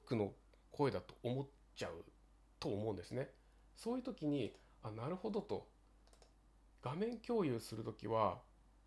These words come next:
何もしないで画面共有すると、マイクの音すら共有されないのかなって思っちゃったりとかするかもしれないですと。で、「あ、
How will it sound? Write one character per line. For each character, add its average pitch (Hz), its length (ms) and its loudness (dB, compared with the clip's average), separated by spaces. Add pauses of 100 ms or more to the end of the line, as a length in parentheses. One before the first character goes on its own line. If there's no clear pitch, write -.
(460)
何 185 260 2
も 240 320 6
し - 220 -2
な 208 100 8
い 147 100 4
で 101 240 -2 (320)
画 127 140 4
面 147 220 2
共 170 160 4
有 101 100 4
す - 140 -6
る 98 80 0
と、 98 360 2 (440)
マ 233 160 4
イ 349 80 4
ク - 120 0
の 120 120 6
音 127 160 0
す 123 100 0
ら 113 80 2
共 156 180 4
有 151 60 6
さ 151 160 4
れ 165 80 8
な 180 100 8
い 170 40 8
の 117 100 4
か - 100 -2
な 107 140 4
っ 104 80 -4 (300)
て - 80 -12
思 117 180 2
っ 139 80 -10
ち - 80 -2
ゃ 110 60 4
っ - 120 -8
た 101 120 -6
り - 80 -10
と - 100 -12
か - 180 -16 (100)
す - 200 -6
る 320 80 2
か 320 100 4
も 101 80 -2
し - 120 -6
れ 101 80 2
な 95 100 2
い 92 60 -4
で 104 80 -12
す - 100 -18
と。 - 80 -20 (1120)
で、 233 300 4
「あ、 156 240 6